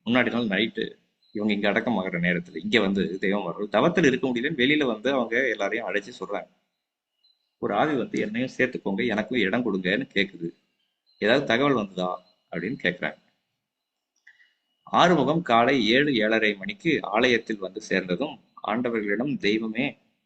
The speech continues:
துளசி அம்மா அடக்கமாயிட்டாங்க" என்று நடந்தவை அனைத்தையும் விவரமாக சொல்லியிருக்கிறார். இதை செவியுற்ற ஆண்டவர்கள், "டேய், இவ தாண்டா தொந்தரவு செய்திருக்கா, இதுக்குத்தான் இந்த கூத்து பண்ணுனாளா? எப்பேற்பட்ட வித்து பார்த்தாயா?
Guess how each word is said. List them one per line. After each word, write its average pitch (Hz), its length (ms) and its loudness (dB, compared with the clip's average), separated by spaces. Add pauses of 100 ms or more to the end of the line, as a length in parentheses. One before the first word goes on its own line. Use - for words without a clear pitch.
(400)
துளசி 160 320 2
அம்மா 123 260 2
அடக்கமாயிட்டாங்க" 98 760 -2
என்று 113 200 -4
நடந்தவை 113 480 0
அனைத்தையும் 104 560 -2
விவரமாக 110 600 0
சொல்லியிருக்கிறார். 78 600 -8 (1800)
இதை 104 200 2
செவியுற்ற 139 680 2
ஆண்டவர்கள், 117 720 -2 (600)
"டேய், 104 480 0 (180)
இவ 107 240 2
தாண்டா 143 320 4
தொந்தரவு 120 360 0
செய்திருக்கா, 95 560 -2 (800)
இதுக்குத்தான் 127 460 2
இந்த 123 160 2
கூத்து 123 240 0
பண்ணுனாளா? 113 640 4 (520)
எப்பேற்பட்ட 143 800 2
வித்து 127 260 0
பார்த்தாயா? 98 640 0